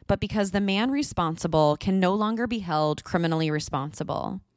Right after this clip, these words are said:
They might have some closure knowing what happened,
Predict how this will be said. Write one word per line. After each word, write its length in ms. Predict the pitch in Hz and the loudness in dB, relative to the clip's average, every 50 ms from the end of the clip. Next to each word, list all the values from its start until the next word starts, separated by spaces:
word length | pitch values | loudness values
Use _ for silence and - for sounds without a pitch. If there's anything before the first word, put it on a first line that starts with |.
| _ _ _ _ _ _ _ _ _ _ - - - - - - | _ _ _ _ _ _ _ _ _ _ -20 -20 -20 -20 -12 -2
They 160 | - 202 208 208 | 2 2 4 4
might 420 | 202 196 190 262 392 440 - - | 4 4 2 2 2 0 -4 -6
have 240 | - - 233 214 - | -2 0 2 2 2
some 240 | - - 190 190 185 | 0 -2 -2 -4 -4
closure 600 | - - 165 165 165 156 160 156 151 151 147 170 | -2 -2 0 0 0 0 0 0 0 0 0 0
knowing 440 | 165 170 175 175 185 202 202 202 | 2 4 4 4 2 2 0 -2
what 160 | 185 170 143 160 | -2 -2 -4 -4
happened, 680 | - 156 147 147 - 151 143 135 135 143 143 - - | -4 -6 -8 -6 -6 -6 -4 -2 -2 -2 -2 -4 -8